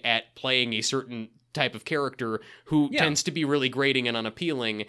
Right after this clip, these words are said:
Speaker 1: And I think the problem is when she is paired up with Tim Allen, who plays a character who's very grating and unappealing. Like,
Speaker 2: <laughs>
Speaker 1: Kir-, Kirstie
Speaker 2: Yeah.
Speaker 1: Alley opposite someone else, uh, like, that would be, I think, more manageable, because it's like, it,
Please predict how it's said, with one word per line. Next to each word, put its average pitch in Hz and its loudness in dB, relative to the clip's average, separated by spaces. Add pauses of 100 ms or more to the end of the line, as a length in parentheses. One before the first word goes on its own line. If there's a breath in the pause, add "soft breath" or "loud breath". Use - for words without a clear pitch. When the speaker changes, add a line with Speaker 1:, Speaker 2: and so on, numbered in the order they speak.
(180 loud breath)
Speaker 1:
And 139 0
I 147 2
think 190 0
the 139 -8
problem 151 0
is 120 0
when 127 2
she 131 0
is 120 0
paired 135 -2
up 113 0
with 113 -10
Tim 131 -2
Allen, 117 0
who 123 -6
plays 117 -2
a 113 -4
character 110 -4
who's 107 -8
very 107 -2
grating 107 0
and 98 -2
unappealing. 110 -4 (240 loud breath)
Like, 139 2
Speaker 2:
<laughs> 180 2
Speaker 1:
Kir-, 214 6 (100)
Kirstie 247 2
Speaker 2:
Yeah. 208 2
Speaker 1:
Alley 180 0 (160 loud breath)
opposite 156 2
someone 147 0
else, 127 2 (300 soft breath)
uh, 139 0 (280)
like, 143 0
that 156 2
would 147 0
be, 143 2
I 123 0
think, 127 -2 (300)
more 147 0
manageable, 139 0
because 120 -2
it's - -6
like, 127 0
it, 147 0